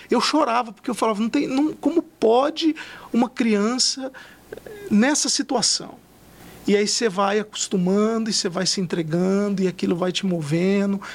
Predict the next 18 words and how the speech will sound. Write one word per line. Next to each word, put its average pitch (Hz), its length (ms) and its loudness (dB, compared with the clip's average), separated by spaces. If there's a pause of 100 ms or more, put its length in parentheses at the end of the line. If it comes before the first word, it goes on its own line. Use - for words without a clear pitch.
(220)
né? 180 160 2
Então, 202 280 0
assim, 196 600 -2 (260)
é, 185 140 0
e 196 100 2
hoje 247 220 4
existem 233 340 -2
diversas, 190 1080 0
é, 180 340 -2
oportunidades, 196 1000 -2 (300)
né? 175 300 -2 (360)
O 175 160 2
projeto, 190 600 0
o 190 320 -6
projeto 190 400 -2
que 208 80 -2
nós 185 160 -2
atuamos 185 640 0